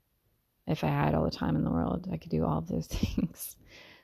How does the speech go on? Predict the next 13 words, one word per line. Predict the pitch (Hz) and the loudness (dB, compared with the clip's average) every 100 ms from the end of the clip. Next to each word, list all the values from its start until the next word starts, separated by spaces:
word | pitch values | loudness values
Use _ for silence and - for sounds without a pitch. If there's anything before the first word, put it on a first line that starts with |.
| _ | _
I | 190 | -2
could | 196 | 0
try | - 196 | 4 6
to | 180 | 8
do | 165 160 | 8 6
all | 156 | 6
those | 151 151 | 2 2
things, | 165 165 156 147 | 2 4 4 0
but, | - 147 147 - - - | -2 0 0 -4 -10 -4
uh, | 165 156 156 | 0 0 0
we | 156 160 | 0 2
don't | 165 165 - | 2 2 0
have, | 160 147 156 | 0 0 0